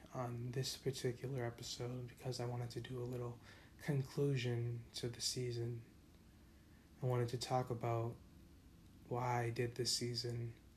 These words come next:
the things I talked about, a lot of motivational, a lot of inspiring, a lot of just, uh, overall talk about mad,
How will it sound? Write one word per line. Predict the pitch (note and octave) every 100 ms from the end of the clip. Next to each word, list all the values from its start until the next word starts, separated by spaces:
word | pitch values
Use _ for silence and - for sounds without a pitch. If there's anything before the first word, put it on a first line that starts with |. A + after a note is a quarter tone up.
| - - - - - - - - - - - - - -
the | C#3+
things | C3 C3 B2+ B2
I |
talked | A#2+ - B2 A#2
about, | A2+ B2 A#2 A2+ A#2 -
a |
lot | C3 B2
of | A#2+
motivational, | A#2+ A#2 A2+ A#2+ - - A#2 A#2
a |
lot | A#2+ A#2+
of | A#2+ A2+
inspiring, | A#2 A2+ - B2 A#2+ A#2+ A#2
a | A#2
lot | A#2 A#2+
of | A#2 - - - - - - - - -
just, | D3 - - C3
uh, | B2 A#2+ A#2+ -
overall | C#3+ C3 B2+ B2 A#2+ A2+ A#2 A#2 A#2 - - - - - - - - - - - G3 - - - - - - - - - - - - - - - - -
talk | - B2 A#2+
about | A#2 A#2
mad, | A#2 A2+ A#2 A#2+